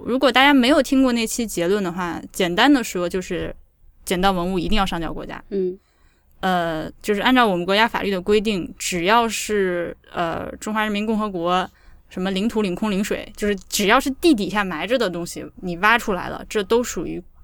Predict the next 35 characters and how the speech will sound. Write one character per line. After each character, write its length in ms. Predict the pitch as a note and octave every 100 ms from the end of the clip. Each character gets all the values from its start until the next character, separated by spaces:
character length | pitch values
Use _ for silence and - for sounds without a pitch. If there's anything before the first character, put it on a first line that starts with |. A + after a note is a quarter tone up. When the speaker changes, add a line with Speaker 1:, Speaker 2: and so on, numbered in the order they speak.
| -
Speaker 1:
这 140 | F#3+ -
国 160 | F3
有 100 | G3
资 160 | E3 E3+
产， 180 | - -
这 120 | F3+
不 160 | - F3+
是 100 | G#3+
你 140 | F3+
的。 120 | - - - - - -
你 240 | F#3+ F3
如 180 | D#3+ F#3+
果 300 | A3+ G#3 E3 - -
自 180 | - A3+
己 240 | E3+ C#3+ D3
留 180 | E3 E3+
着 120 | G3+
的 80 | F#3
话， 160 | F#3 -
属 240 | - E3
于 80 | F#3
违 240 | F3 F3
法。 240 | E3+ - - - - - - - -
当 100 | E4
然， 80 | F4+
这 160 | G#4
就 120 | D#4 C#4+
是 100 | A#3+
为 160 | B3
啥 200 | G#3 F3+
刚 120 | G3
刚 100 | A#3
大 140 | A#3+ G#3+
黄 160 | F3+
说 260 | F#3+ G3+ G#3